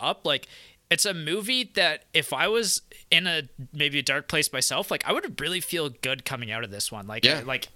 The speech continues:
Speaker 1: it's just that unwavering passion that, that just, it's, it's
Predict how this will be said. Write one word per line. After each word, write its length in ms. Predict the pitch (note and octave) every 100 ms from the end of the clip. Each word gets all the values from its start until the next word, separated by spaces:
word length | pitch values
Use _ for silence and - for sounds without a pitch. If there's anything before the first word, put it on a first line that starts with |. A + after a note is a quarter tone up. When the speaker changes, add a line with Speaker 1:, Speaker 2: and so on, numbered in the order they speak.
| -
Speaker 1:
it's 180 | F#3+ -
just 160 | C4+
that 240 | C#4+ G3 -
unwavering 800 | F#3 B3+ A3+ C3+ D#3 G3+ G3 D#3
passion 800 | - - C3 E3 - C3 G#2 F#2+ -
that, 280 | B2+ A#2+ - -
that 120 | C#3
just, 340 | - D#3 - - - - _ -
it's, 280 | D3+ - -
it's 140 | D3